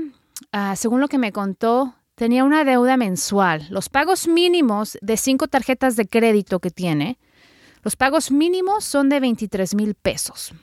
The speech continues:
que son más o menos unos mil cien dólares. ¿Ok? Son sus pagos mínimos. Su deuda total es de ciento cuarenta mil pesos, que son como siete mil dólares.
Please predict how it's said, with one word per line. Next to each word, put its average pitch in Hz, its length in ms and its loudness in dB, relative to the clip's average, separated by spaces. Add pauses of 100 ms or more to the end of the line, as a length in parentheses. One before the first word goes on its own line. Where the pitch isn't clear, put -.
(200)
que 202 100 -4
son 226 160 0
más 247 180 2
o 247 40 4
menos 226 320 2
unos 214 260 2
mil 196 220 2
cien 180 320 -2
dólares. - 640 -8 (320)
¿Ok? - 160 -4 (500)
Son 214 160 2
sus 240 180 2
pagos 240 460 0 (100)
mínimos. 208 640 -2 (300)
Su 240 240 2
deuda 311 320 4
total 285 400 2
es 269 160 2
de 247 100 2
ciento 240 560 0 (100)
cuarenta 202 760 -4 (180)
mil 214 400 0
pesos, 185 560 -4
que 196 80 -4
son 175 160 -2
como 190 220 -2
siete 170 320 0
mil 165 180 2
dólares. - 480 -6